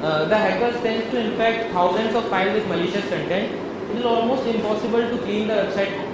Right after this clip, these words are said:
manually. So at this point, I, I, it's, in my opinion, I would suggest you to have a good automated cleanup solution in place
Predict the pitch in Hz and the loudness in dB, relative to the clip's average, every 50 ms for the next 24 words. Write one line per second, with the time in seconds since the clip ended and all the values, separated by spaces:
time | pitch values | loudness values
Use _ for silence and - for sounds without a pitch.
0 | - - - 147 139 139 135 131 131 117 110 110 107 92 - - - - - - | -6 -6 -4 -4 -2 -2 -2 0 0 -2 -2 -2 -2 -4 -4 -6 -6 -6 -6 -6
1 | - - - - - - - - - - 220 226 226 226 - - - - 185 196 | -6 -6 -6 -8 -6 -6 -6 -4 -2 0 2 4 4 2 2 0 0 0 0 2
2 | 196 220 277 262 - 254 254 254 240 226 214 226 226 226 208 190 202 - - - | 2 0 0 -2 -2 -2 -2 0 2 2 2 2 2 0 -2 -2 -4 -4 -4 -4
3 | - - 180 202 214 226 196 - - - - - - 196 190 - - - - 214 | -2 0 0 2 2 0 0 -2 -4 -6 -6 -4 -2 -2 -2 -2 -4 -2 0 2
4 | 233 233 247 247 247 240 - 247 240 247 254 254 247 233 233 233 240 247 247 247 | 2 4 4 4 2 2 2 0 0 2 2 2 2 2 2 2 2 2 2 2
5 | 247 - - - - - - - 196 185 180 220 226 220 - 233 233 214 240 240 | 0 -2 -4 -4 -6 -6 -4 -2 -2 2 4 4 4 4 2 0 -2 -2 0 0
6 | 196 185 190 196 208 220 220 190 185 220 226 - - 185 175 180 196 202 202 190 | 0 0 2 2 2 2 2 2 2 2 2 2 2 2 2 2 2 2 2 0
7 | - 185 214 220 208 - - - 185 185 180 180 202 196 - - 180 165 151 135 | 0 0 0 0 0 -2 -2 -2 -2 0 0 2 0 0 0 0 0 0 0 0
8 | 175 160 160 160 151 - 143 160 180 202 - | -2 -2 -2 -2 -4 -2 0 0 0 0 -2